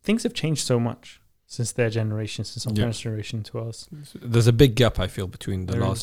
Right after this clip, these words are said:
Speaker 1: is.
Speaker 2: generation and this generation. With
Speaker 1: And jobs never existed before exist now.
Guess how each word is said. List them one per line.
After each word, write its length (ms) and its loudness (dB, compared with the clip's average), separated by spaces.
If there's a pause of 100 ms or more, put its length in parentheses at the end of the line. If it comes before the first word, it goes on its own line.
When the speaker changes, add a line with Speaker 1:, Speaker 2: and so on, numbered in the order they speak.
Speaker 1:
is. 60 -2
Speaker 2:
generation 340 -4
and 120 -6
this 120 -8
generation. 500 -8
With 160 -14
Speaker 1:
And 100 -4
jobs 260 0
never 220 -2
existed 460 -2
before 280 -2
exist 340 -6
now. 240 -6